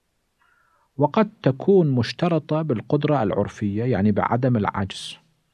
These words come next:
يعني الصلاة مو مشترطة بالقدرة، الإنسان في كل حال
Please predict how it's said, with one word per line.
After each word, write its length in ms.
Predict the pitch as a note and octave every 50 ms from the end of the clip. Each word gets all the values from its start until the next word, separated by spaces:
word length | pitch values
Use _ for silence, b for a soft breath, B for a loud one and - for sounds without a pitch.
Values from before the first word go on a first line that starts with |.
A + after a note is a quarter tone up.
| b b b b b b b -
يعني 220 | A#2+ B2 D3+ D#3+
الصلاة 560 | D3 - - - D3 D#3+ G3+ G#3+ F#3+ E3+ E3 - - B3+
مو 60 | B3+
مشترطة 440 | A3 F#3 - - D#3+ D3+ C#3+ D3 C#3
بالقدرة، 600 | C3+ B2+ B2+ - C3 B2+ C3 C3+ C#3+ C#3+ - _ _ _ _ _ _ _ _ _ _ _ _ _ _ b b b b b b b b b -
الإنسان 500 | D3 C#3+ C#3+ C#3+ C#3 - F3+ F3 D3+ B2
في 160 | A#2+ - C#3
كل 380 | C3+ - - G3+ G3+ F3+ D#3+ C#3
حال 520 | - - - D#3+ F3 F#3+ G3+ A3+ A3 G#3+